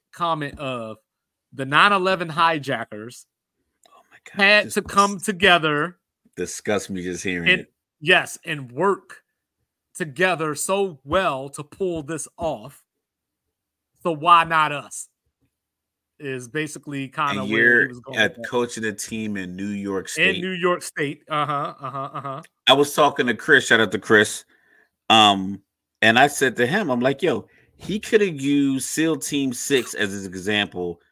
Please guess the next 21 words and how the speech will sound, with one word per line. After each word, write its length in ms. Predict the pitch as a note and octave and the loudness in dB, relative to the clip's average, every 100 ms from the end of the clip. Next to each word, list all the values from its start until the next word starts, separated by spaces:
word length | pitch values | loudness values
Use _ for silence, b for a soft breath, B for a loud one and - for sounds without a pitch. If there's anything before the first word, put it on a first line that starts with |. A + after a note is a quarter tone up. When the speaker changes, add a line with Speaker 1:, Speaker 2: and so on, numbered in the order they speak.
| _ - | _ -10
Speaker 2:
because 480 | G2+ B2 A2 G2+ - | -4 0 0 -4 -4
catching 340 | - C#3+ D3 A#2+ | 2 2 2 0
Bin 200 | B2+ A#2+ | 0 0
Laden 480 | B2+ B2 A2+ G#2 - | 2 2 0 -6 -12
for 200 | - A2 | -6 -4
years 560 | G#2 G#2 B2+ A#2+ G2+ - | -4 -6 -6 -4 -4 -6
seemed 260 | A2+ A2 | -8 -6
like 200 | G#2+ A2 | -6 -6
it 40 | G2+ | -6
was 160 | G2+ | -8
impossible." 800 | - G#2 G2+ G2 G2+ - - - b b b b | -8 -12 -4 -4 -4 -6 -18 -20 b b b b
Like, 280 | - - _ _ _ _ _ _ | -6 -6 _ _ _ _ _ _
that 420 | F#2+ F#2+ C#3 D3+ | -14 0 2 2
would 140 | D#3+ D#3 | 4 4
have 80 | D3 | 4
been 160 | C#3+ | 2
a 140 | A#2 - - | 0 -4 2
better 500 | B2 A2+ G2+ F#2+ _ _ _ - | 2 2 0 -4 _ _ _ -8
and 160 | G2+ | -6
more 240 | G#2 A2 G#2+ | -2 0 0
useful 880 | F#2 G2 A#2+ A#2 - G#2 G2+ F#2+ | -2 -4 -4 -6 -6 -2 -2 -4